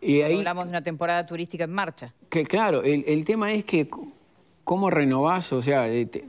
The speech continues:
Speaker 1: con el otro día te decía con, con el tema de, de, de la tripulación de los aviones que se está dando, o sea, que, eh, aviones que, que estaban viniendo acá, ya hay tripulaciones que, que van contagiadas. Entonces, ese, e-, ese es el problema. Como también hay, hay determinados organismos públicos que también están teniendo problemas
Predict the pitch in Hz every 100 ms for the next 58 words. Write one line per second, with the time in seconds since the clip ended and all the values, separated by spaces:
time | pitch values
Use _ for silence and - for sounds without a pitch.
0 | - 123 127 160 160 170 147 123 147 151
1 | 127 123 117 113 135 139 127 107 104 110
2 | 110 117 110 120 117 113 113 160 131 113
3 | 110 110 156 143 101 104 113 - 135 156
4 | 143 104 95 110 104 107 101 53 50 50
5 | 50 62 113 143 160 139 120 - 110 -
6 | 143 139 120 135 139 123 113 139 170 143
7 | 127 131 - 127 120 110 107 147 156 -
8 | 113 - 120 135 143 143 117 104 - 143
9 | 120 104 113 143 151 - - - _ -
10 | - 170 - 151 180 185 196 160 - 131
11 | 120 123 156 143 110 - 120 120 113 123
12 | 185 175 127 131 143 127 - 127 135 120
13 | 107 113 113 113 120 147 135 123 113 123
14 | 151 127 - 170 196 165 113 107 143 160
15 | 160 151 139 131 170 147 120 107 123 160
16 | 190